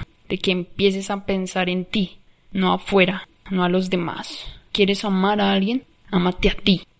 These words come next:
porque el resto va a ser un reflejo del amor que tú te tienes a ti mismo. Por eso uno ve a la gente diciendo, "Yo quiero hijos, yo planeo tener hijos", o esta palabra de, de "yo quiero hijos". ¿Sabes lo que significa tener un hijo?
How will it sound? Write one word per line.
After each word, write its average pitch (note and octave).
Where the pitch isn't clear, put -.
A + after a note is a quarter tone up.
porque G3
el F3+
resto G3+
va F#3+
a G3
ser F3+
un G3
reflejo G3+
del F#3+
amor F#3+
que G#3
tú G#3
te G3
tienes F#3+
a F#3+
ti F#3
mismo. F3+
Por F#3
eso F3+
uno F#3+
ve F#3
a F#3+
la F#3+
gente F#3+
diciendo, F#3+
"Yo -
quiero F#4+
hijos, F3+
yo F3+
planeo B3
tener G#3
hijos", G3
o -
esta G3
palabra F#3+
de, F#3
de F3+
"yo F#3
quiero F3+
hijos". E3
¿Sabes G#3+
lo B3
que B3+
significa G#3
tener F#3
un G3+
hijo? A3